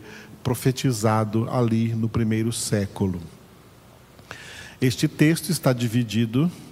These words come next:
em duas pequenas partes, versículo vinte e sete e vinte e oito, fome no mundo,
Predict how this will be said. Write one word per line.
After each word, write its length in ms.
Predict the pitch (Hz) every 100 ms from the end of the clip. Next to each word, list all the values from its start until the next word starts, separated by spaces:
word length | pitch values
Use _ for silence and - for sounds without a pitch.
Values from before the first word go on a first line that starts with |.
| - - - -
em 180 | 120 120
duas 340 | 113 123 135 -
pequenas 560 | 123 - 120 120 123
partes, 640 | - 113 107 - - 92
versículo 600 | 90 113 107 - 117 120 104
vinte 240 | 120 117
e 60 | 120
sete 440 | - 113 110 -
e 40 |
vinte 320 | 104 113 107 -
e 60 |
oito, 520 | 110 110 123 - 190 - - - -
fome 520 | - - 117 113 113
no 140 | 127
mundo, 640 | 165 123 120 127 127 156